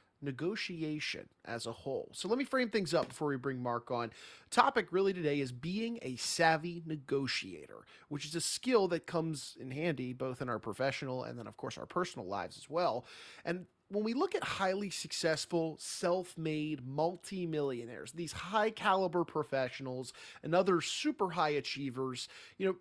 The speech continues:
they're all typically extremely successful negotiators. So today, Mark and I are gonna be exploring what they say, what they do, and how they get what they want from other people and with other people. That's another big important part,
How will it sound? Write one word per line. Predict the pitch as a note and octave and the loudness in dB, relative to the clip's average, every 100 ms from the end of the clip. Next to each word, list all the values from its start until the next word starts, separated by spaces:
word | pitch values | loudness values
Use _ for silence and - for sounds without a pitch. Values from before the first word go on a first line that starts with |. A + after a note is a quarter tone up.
| - - G3+ | -6 -18 -6
they're | G#3 C4 | 0 4
all | E4 | 2
typically | - C#4+ C#4 C4 B3 B3+ - | 0 -2 -2 -2 -2 -2 -4
extremely | G3+ G3 - - C4+ C4+ D#3+ E3+ | -4 0 0 2 2 4 4 2
successful | - G#3 - D#3 - F#3 | 0 0 2 0 2 2
negotiators. | F#3+ C4+ E4 - F2 - - - - - - | 4 4 2 2 -4 -8 -14 -14 -16 -18 -6
So | B3 | -2
today, | A#3 B3 E4 | 0 2 4
Mark | A#3 B3 D#4 | 4 2 0
and | A#3+ | 0
I | F#3+ | 2
are | F3 | 2
gonna | D3+ D#3+ | 0 -2
be | C#3+ C3+ | 0 -2
exploring | - - - E3+ G3 G3+ C#3+ C3 - | -2 -4 -2 4 8 8 6 0 -6
what | D3+ D#3+ B3 - | -4 4 4 4
they | F3+ | 0
say, | F3 - C3+ C3+ - - | 0 0 0 -2 -4 -6
what | D3+ A3+ - | -2 0 2
they | G3 D3+ B2+ - | 2 2 -4 -4
do, | A3 F#3 F#2 - | 0 0 -2 -10
and | C#3 A#2+ | -10 -8
how | - A3 D4+ C4 | -6 0 2 2
they | F#3 | 4
get | D#3+ C3+ G#3+ - | 2 2 0 2
what | E3 F#3+ - | 0 0 2
they | E3 | 2
want | D3 C#3+ A#3+ F3+ C3+ - - - | 2 2 4 4 2 -6 -20 -20
from | - - A3 A#3 A#3 | -14 2 6 6 4
other | E3+ F3+ G3+ | 2 4 2
people | - D4 - C#3+ B2+ F3+ | 0 -4 0 -2 -2 -2
and | A#3 A3+ | 0 -2
with | G#3+ E4 - - | -4 -4 -6 -2
other | D3+ C3+ B2 | 2 2 0
people. | - A2+ E2 | -2 -8 -6
That's | F2 - | -6 -4
another | F3+ G#3 F#3+ | 0 2 2
big | C#3 C3 | 0 -2
important | B2+ A#2+ B2+ A#2+ A#2+ | -2 -6 -8 -8 -4
part, | B2+ C3+ | -4 -4